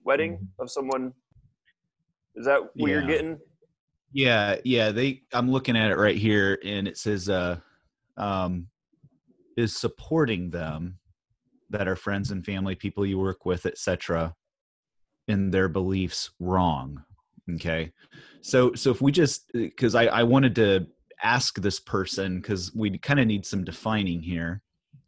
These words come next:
Speaker 2: What does
Speaker 1: Yeah.
Speaker 2: it mean to support them? But, but, but it seems like he goes on to unpack it in their beliefs. So going to a gay wedding and whatnot, um, that would be the one question. And then if they fall under this category,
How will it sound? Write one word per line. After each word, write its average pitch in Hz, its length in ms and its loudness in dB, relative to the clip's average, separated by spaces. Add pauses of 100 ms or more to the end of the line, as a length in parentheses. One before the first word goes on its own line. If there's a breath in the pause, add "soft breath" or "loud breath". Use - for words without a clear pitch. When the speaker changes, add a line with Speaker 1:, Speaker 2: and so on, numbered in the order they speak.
Speaker 2:
What 110 120 -2
does 110 100 0
Speaker 1:
Yeah. 113 60 -2
Speaker 2:
it 98 40 -4
mean 104 180 0
to 98 120 -6
support - 480 0
them? 87 220 -2
But, 95 220 -2 (420 loud breath)
but, 127 340 4
but 123 200 4 (600)
it 123 180 -2
seems 151 360 0
like 120 260 4 (100)
he 123 200 -2
goes 117 280 4
on 107 240 2 (140)
to 98 520 0 (340)
unpack 98 640 -2
it 85 240 -2
in 107 160 0
their 104 140 2
beliefs. 95 340 -4
So 104 160 0
going 104 380 0
to 104 180 -4
a 98 40 -2
gay 98 220 -2
wedding 90 500 -4
and 87 220 -8
whatnot, 82 640 -6 (640)
um, 87 520 -4 (2000)
that 104 260 0
would 95 140 0
be 95 100 -2
the 90 100 -2
one 82 180 -2
question. 82 400 -8
And 90 140 -4
then 98 140 -2
if 92 120 -8
they 92 100 -4
fall 98 320 -4
under 92 320 -4
this 85 300 -10
category, 76 1000 -10